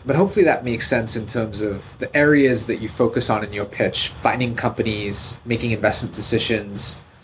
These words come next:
winning those investments, and helping those companies be successful.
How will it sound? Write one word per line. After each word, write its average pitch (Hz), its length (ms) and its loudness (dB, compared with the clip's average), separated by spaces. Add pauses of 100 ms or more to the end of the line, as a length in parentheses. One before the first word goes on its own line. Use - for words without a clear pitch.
(240)
winning 120 240 2
those 110 200 2
investments, 104 920 0 (440)
and 107 120 0
helping 117 340 0
those 98 160 -4
companies 92 380 -6
be 95 100 -6
successful. - 640 -6